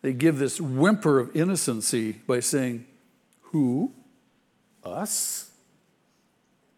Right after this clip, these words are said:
We need to repent? Not us.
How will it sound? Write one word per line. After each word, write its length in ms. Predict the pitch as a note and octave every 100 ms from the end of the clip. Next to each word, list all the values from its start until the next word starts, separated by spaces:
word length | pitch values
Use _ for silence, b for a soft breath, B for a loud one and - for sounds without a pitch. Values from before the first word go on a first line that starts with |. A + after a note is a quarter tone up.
| _ _ -
We 240 | A2 D3+
need 220 | F#3+ A#3
to 80 | A3+
repent? 400 | C4 D4 C#4+ E4+ - _ _ _ _ _ _ _ _ _ _ _ _ _
Not 320 | - A#2+ F2+
us. 680 | E2 G3 - - A3+ - -